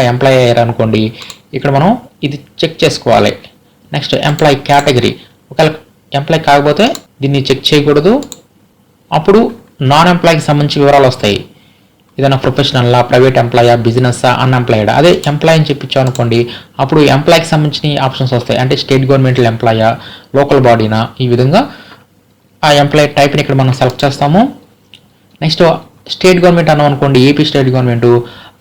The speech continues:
ఆ ఎంప్లాయ్‌కి సంబంధించి సీఎఫ్ఎంఎస్ ఐడీని ఇక్కడ ఇవ్వవలసి ఉంటుంది. ఆ సీఎఫ్ఎంఎస్ ఐడీ ఇవ్వగానే ఆ ఎంప్లాయ్‌కి సంబంధించి ఆటోమేటిక్‌గా డిపార్ట్‌మెంట్ ఏంటి, డిజిగ్నేషన్ ఏంటి కూడా అక్కడ వచ్చేస్తుంది. నెక్స్ట్ బ్లడ్ గ్రూపు, అదేవిధంగా డిజేబిలిటీ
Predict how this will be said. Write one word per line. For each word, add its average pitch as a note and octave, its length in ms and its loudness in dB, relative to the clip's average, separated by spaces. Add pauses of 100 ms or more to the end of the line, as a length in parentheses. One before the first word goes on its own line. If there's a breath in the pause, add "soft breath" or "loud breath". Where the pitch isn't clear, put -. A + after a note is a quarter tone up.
(160)
ఆ D3 40 0 (520)
ఎంప్లాయ్‌కి E3 380 0
సంబంధించి D3+ 320 0 (100)
సీఎఫ్ఎంఎస్ F3 520 2
ఐడీని E3 260 2
ఇక్కడ D3+ 140 2 (280)
ఇవ్వవలసి D3 400 0
ఉంటుంది. G2+ 320 -2 (800)
ఆ - 20 4 (120)
సీఎఫ్ఎంఎస్ F3+ 420 2
ఐడీ D3+ 140 4
ఇవ్వగానే C#3+ 260 2 (400)
ఆ C3+ 80 0 (240)
ఎంప్లాయ్‌కి D#3+ 400 0
సంబంధించి D3+ 280 -2 (100)
ఆటోమేటిక్‌గా C#3 520 0
డిపార్ట్‌మెంట్ C3 560 0
ఏంటి, A2+ 200 -4 (120)
డిజిగ్నేషన్ C3 540 0
ఏంటి A2+ 220 -6
కూడా B2+ 140 0
అక్కడ D3+ 200 -4
వచ్చేస్తుంది. A#2+ 460 -2 (500 loud breath)
నెక్స్ట్ D#3+ 200 -2 (160)
బ్లడ్ A#2+ 260 2
గ్రూపు, C3 300 2 (580 loud breath)
అదేవిధంగా D3 420 2 (240)
డిజేబిలిటీ C3+ 520 2